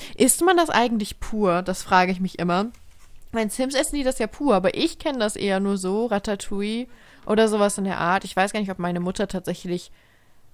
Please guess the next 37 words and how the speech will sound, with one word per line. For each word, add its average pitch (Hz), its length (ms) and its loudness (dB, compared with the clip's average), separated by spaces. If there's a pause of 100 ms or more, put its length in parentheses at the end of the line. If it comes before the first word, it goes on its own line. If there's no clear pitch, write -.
(120)
Ratatouille 180 640 -6
in 170 120 -6
dem 165 240 -6
Sinne 254 260 -2
gemacht 247 480 -4
hat. 254 320 -6 (1300)
Aber 208 260 4
wir 208 120 4
haben 202 260 2
halt 196 200 2
immer 196 240 4
auch 180 160 4
so 190 520 2 (200)
Tomatensoße 196 800 0
mit 190 180 -2 (140)
leckerem 196 380 -2
Gemüse 214 580 0 (480)
und 208 560 2 (380)
dann 208 160 2
aber 190 140 0
halt 185 220 -2
Reis 160 280 0
dazu. 277 600 -2
Also 196 160 -2
ich 190 100 -6
habe 208 140 -6
Ratatouille 190 480 -6
immer 196 200 -4
mit 233 240 -4
Reis 175 340 -4
gegessen 165 600 -10 (320)
und 190 120 -2
nie 208 260 0
einfach 185 260 -2
nur 180 140 -4
pur. 185 680 -6
<laughs> - 40 -20